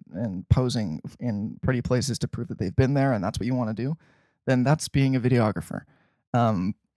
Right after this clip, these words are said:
it, it's pretty much like being a pseudo documentary filmmaker. Um, and if you find yourself watching feature films and saying, "I, I have something to say,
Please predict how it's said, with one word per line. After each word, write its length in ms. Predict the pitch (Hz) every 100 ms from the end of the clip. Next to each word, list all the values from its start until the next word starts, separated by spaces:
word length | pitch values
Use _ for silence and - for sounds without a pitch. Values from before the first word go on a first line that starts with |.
| _
it, 140 | 156 -
it's 180 | 156
pretty 180 | - 208
much 180 | 196 165
like 100 | 143
being 180 | 151 139
a 40 |
pseudo 240 | - 143 135
documentary 580 | 120 - 120 101 98
filmmaker. 500 | - - 52 50 76 - _ _ _ -
Um, 420 | 120 87 85 82 _ _ _ _ _ _ _ _ _ -
and 320 | 147 151 147
if 160 | 143 143
you 80 | 135
find 260 | 143 135
yourself 500 | 131 135 123 123 - -
watching 720 | 127 131 127 139 131 123 -
feature 340 | - 127 -
films 440 | 117 165 156 120 -
and 420 | 131 120 120 120 - -
saying, 420 | - 147 131 127
"I, 280 | 117 127 120
I 20 |
have 100 | 127
something 300 | 127 135 135
to 60 | 117
say, 500 | - 135 120 120 -